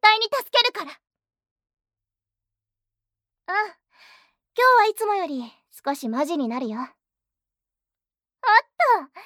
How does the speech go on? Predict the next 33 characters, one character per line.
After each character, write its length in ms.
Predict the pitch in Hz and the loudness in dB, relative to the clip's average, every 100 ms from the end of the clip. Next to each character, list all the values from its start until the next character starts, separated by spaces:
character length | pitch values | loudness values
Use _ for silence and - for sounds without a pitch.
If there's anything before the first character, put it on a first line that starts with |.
| - _ _ _ - | -20 _ _ _ -6
魔 280 | 254 262 262 | 0 0 0
人 280 | 320 330 | -8 -10
出 140 | 277 370 | -10 -10
て 120 | 440 | -10
き 100 | - | -8
た 100 | 381 | -10
っ 60 | 359 | -6
ぽ 80 | 349 | -6
い 80 | 349 | -6
か 120 | 302 | -8
ら、 60 | 269 285 _ _ _ _ - | -10 -14 _ _ _ _ -2
ち 60 | |
ゃ 80 | 277 | -2
っ 80 | 277 | -2
ち 60 | - | -10
ゃ 60 | 254 | -12
と 100 | 220 | -10
や 160 | 214 | -10
っ 80 | 254 | -10
つ 80 | - | -12
け 140 | - 494 | -12 -12
て 80 | |
き 80 | - | -6
ち 60 | 523 | -2
ゃ 100 | 403 | -2
う 20 | |
ね。 80 | 311 | 0
バ 60 | |
イ 40 | 370 | -2
バ 40 | 587 - _ _ - 679 - _ _ _ _ _ _ - 508 571 480 480 622 - | -2 -4 _ _ -16 -16 -16 _ _ _ _ _ _ 2 4 6 6 6 2 -4
イ。 80 | _ _ _ _ _ _ _ - | _ _ _ _ _ _ _ -8
じ 60 | |
ゃ。 40 | 302 | -8